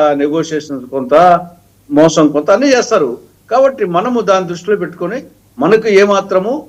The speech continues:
నష్టం లేకుండా ఉంటుంది లేదా ప్రయోజనం ఉంటుంది అనే యాంగిల్లో వచ్చేసి అమెరికాతో కానీ, even యూరోపియన్ కమ్యూనిటీతో కానీ మనం, ఎందుకంటే, ఈ రోజు ఏదో అన్యాయం చెప్పేసి మనం పూర్తిగా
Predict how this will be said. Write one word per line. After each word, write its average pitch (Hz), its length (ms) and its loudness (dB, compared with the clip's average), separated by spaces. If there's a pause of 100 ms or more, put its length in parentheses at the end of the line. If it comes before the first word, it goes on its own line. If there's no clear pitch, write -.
(240)
నష్టం 156 360 -2
లేకుండా 170 480 -2 (680)
ఉంటుంది 147 400 2
లేదా 175 220 2
ప్రయోజనం 170 420 0
ఉంటుంది 139 520 -6
అనే 165 140 0
యాంగిల్లో 175 440 0
వచ్చేసి 156 440 -6
అమెరికాతో 160 640 0
కానీ, 170 340 -2 (720)
even 220 240 4
యూరోపియన్ 175 540 0
కమ్యూనిటీతో 170 460 -2
కానీ 170 600 -2 (180)
మనం, 147 240 -2
ఎందుకంటే, 170 360 -2
ఈ 160 100 2
రోజు 175 220 -2
ఏదో 175 120 -2
అన్యాయం 165 360 -4
చెప్పేసి 165 360 -8
మనం 151 160 -2
పూర్తిగా 151 680 0